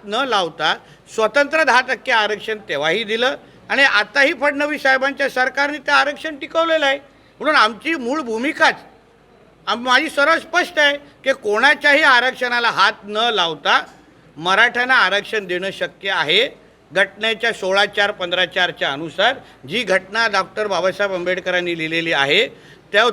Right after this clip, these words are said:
तो समाज, त्या मराठा, आमच्या मराठा समाजामध्ये मागासलेपणा सिद्ध करण्याचं काम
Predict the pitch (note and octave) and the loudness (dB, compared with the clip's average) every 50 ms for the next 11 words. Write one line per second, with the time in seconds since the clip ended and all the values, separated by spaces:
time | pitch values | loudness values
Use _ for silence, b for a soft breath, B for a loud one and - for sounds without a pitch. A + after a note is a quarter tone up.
0 | G#3+ - A3 A#3+ C#4 - - A3+ G3+ G3 G#3 A3 G3+ G3+ - G#3 G#3+ A#3 B3+ B3+ | 0 -2 -2 0 0 0 0 -2 0 0 0 -2 -2 -2 0 2 4 4 4 2
1 | A#3 G3 F#3+ G3+ G#3+ - A#3+ B3 A3+ - - E3+ F3 - - - A#3 A3+ A3 G3+ | 0 0 0 0 0 0 -2 -4 -4 -4 -6 -8 -8 -8 -8 -4 -4 -4 -2 0
2 | F#3+ G3+ G#3 G#3 A3 G#3+ G#3 F#3+ F3+ F#3 G3 G3 G3 G#3 G3+ G3+ G3+ G3+ G3+ A3+ | 0 0 0 0 -2 -4 -4 -4 -6 -4 -2 -2 0 -2 -2 -2 -4 -2 0 0
3 | C4+ C#4+ - B B B B B D#3 F3 F3+ F3+ F3+ G#3+ B3 A3+ - A3 A#3 B3 | 0 0 -2 B B B B B -2 2 2 2 4 2 2 0 0 -2 -2 -2
4 | B3+ B3+ - G#3+ G3+ G3 A3+ C4 B3 - - - C4+ C4 A3+ A#3+ C#4 C4+ C4 A#3+ | -2 -2 -2 -4 0 2 2 0 0 -2 -4 -4 -4 -4 0 0 0 0 0 -2
5 | A#3 A#3+ A#3+ A#3 - B3 A#3 - A3+ A3+ A#3+ G#3+ | 0 0 -2 -2 -2 -4 -4 2 4 4 4 2